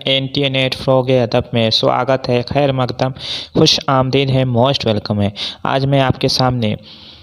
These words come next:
एनटीए नेट एनुअल स्टेट सेट दो हज़ार इक्कीस सब्जेक्ट उर्दू पेपर टू मॉक टेस्ट लेकर हाजिर हुआ हूँ, पार्ट नाइनटीन। तो आइए बिना देर किए शुरुआत करते हैं, let's start now। उससे पहले मेरी आपसे request है, अगर first time आप मेरे channel पर visit कर रहे हैं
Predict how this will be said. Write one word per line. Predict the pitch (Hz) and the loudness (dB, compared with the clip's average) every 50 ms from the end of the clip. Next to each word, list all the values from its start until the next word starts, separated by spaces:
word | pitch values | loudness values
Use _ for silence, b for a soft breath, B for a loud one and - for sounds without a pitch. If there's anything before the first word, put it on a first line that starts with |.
| B B B B _ _ _ 139 | B B B B _ _ _ -2
एनटीए | 143 143 143 135 - 147 143 | 0 0 0 0 0 -2 0
नेट | 139 139 139 135 135 - - - _ | 0 0 0 -2 -2 -4 -8 -8 _
एनुअल | 135 131 131 127 - 135 139 135 135 127 | -2 -2 0 0 2 2 2 2 2 0
स्टेट | - - - 131 123 - | 0 2 2 2 2 2
सेट | - - 131 131 127 - - - - - - - | 0 0 0 0 0 -2 -6 -10 -12 -12 -12 -2
दो | 123 131 | 0 0
हज़ार | 131 127 123 151 | 2 2 0 -2
इक्कीस | - - - 117 - - - 131 123 - - | -2 -2 -4 -4 -4 -4 -4 -2 -2 0 0
सब्जेक्ट | 127 113 113 - - 123 127 - - | -2 -2 0 -2 -2 -4 -2 -2 -2
उर्दू | 120 117 117 - 123 123 120 - - - | -2 -2 0 0 0 -2 -2 -2 -2 -2
पेपर | 123 117 - 123 | -2 0 0 -2
टू | 120 123 - 135 127 123 127 127 - | -4 -2 0 0 2 2 0 -2 -4
मॉक | 120 120 123 131 127 - - - | -2 0 2 2 0 0 -2 -2
टेस्ट | 131 127 - - - - | -2 -2 -2 -4 -6 -6
लेकर | 120 117 - 127 | -4 -4 -2 -2
हाजिर | 120 110 117 117 117 120 123 | -2 -2 -2 -4 -2 -2 -2
हुआ | 120 | -2
हूँ, | 113 123 127 127 - | -2 -4 -6 -4 -4
पार्ट | 123 117 113 - - | -4 -4 -4 -4 -4
नाइनटीन। | 117 113 113 113 113 127 127 120 113 B B B B B B B 285 285 285 B B B B B B B - | -2 -2 -2 -2 0 0 0 0 -2 B B B B B B B -12 -12 -12 B B B B B B B -4
तो | - - - | -4 -2 -2
आइए | 143 143 147 | 0 0 0
बिना | 139 139 139 143 | 0 0 0 0
देर | 135 139 139 139 | 2 2 2 2
किए | 135 - 147 139 | 2 0 0 0
शुरुआत | 131 - - 139 135 131 123 - | 0 0 0 0 0 0 0 -2
करते | 135 131 - 143 | -4 -4 -2 -2
हैं, | 139 139 | -2 0
let's | 131 131 131 - - 143 | 0 0 0 0 0 -2
start | 139 - - 135 135 | -2 0 0 -2 -2
now। | 135 147 139 | -2 -4 -4
उससे | 135 123 120 - 127 | -2 -2 -2 -4 -2
पहले | - 131 131 135 131 | -2 -2 -2 0 -2
मेरी | 131 127 131 131 | -2 0 0 0
आपसे | 127 117 120 - - 135 131 | 0 0 -2 -2 -4 -2 -2
request | 123 127 - 135 135 135 127 - - | -4 -4 -4 -4 -2 -2 -2 -2 -2
है, | 131 | -2
अगर | 127 120 123 | 0 -2 -2
first | 117 - 139 139 127 - | -2 0 0 0 0 0
time | 135 131 131 131 | -2 -2 0 0
आप | 127 127 - 131 | -2 -2 -2 -2
मेरे | 131 127 | -2 0
channel | 127 135 127 127 | 0 0 -2 -2
पर | 120 - 135 127 | 0 0 0 0
visit | 120 123 127 139 139 - | 0 0 0 -2 -2 0
कर | - 135 127 | -2 0 2
रहे | 127 127 | 2 0
हैं | 127 | 0